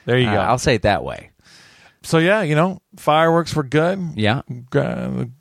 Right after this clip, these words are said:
Speaker 1: grilling was good.
Speaker 2: Yeah.
Speaker 1: Really, uh,
Speaker 2: Good hanging out with peeps.
Speaker 1: Yeah,
Speaker 2: and talking.
Speaker 1: definitely. Totally. Oh, oh.
Speaker 2: Oh.
Speaker 1: How could we forget?
Speaker 2: Wow, yeah. So, go ahead, bro.
Speaker 1: Well, we've been talking about my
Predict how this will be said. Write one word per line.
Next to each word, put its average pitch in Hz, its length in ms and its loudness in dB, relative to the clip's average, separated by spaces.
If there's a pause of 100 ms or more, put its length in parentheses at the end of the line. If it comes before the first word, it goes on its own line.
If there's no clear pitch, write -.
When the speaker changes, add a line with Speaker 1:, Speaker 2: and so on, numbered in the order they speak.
(120)
Speaker 1:
grilling 147 300 2
was 147 120 -4
good. 175 380 -4
Speaker 2:
Yeah. 135 320 2 (640)
Speaker 1:
Really, 139 380 -2
uh, 139 320 -6 (260)
Speaker 2:
Good 151 180 2
hanging 151 320 -2
out 151 140 0
with 139 160 0
peeps. - 480 -2
Speaker 1:
Yeah, 151 180 0
Speaker 2:
and 151 100 -2
talking. 143 280 -2
Speaker 1:
definitely. 196 240 -2
Totally. 135 420 -2 (180)
Oh, 156 360 0
oh. - 0 -
Speaker 2:
Oh. 139 1000 0 (300)
Speaker 1:
How 151 220 -2
could 143 120 -6
we 123 120 -4
forget? 120 520 -4
Speaker 2:
Wow, 107 600 -2
yeah. 95 420 -2 (540)
So, 113 600 0
go 143 140 -2
ahead, 117 220 2
bro. 78 220 -4 (120)
Speaker 1:
Well, 143 420 0 (840)
we've 139 200 0
been 147 180 0
talking 185 380 0
about 127 340 2
my 104 480 0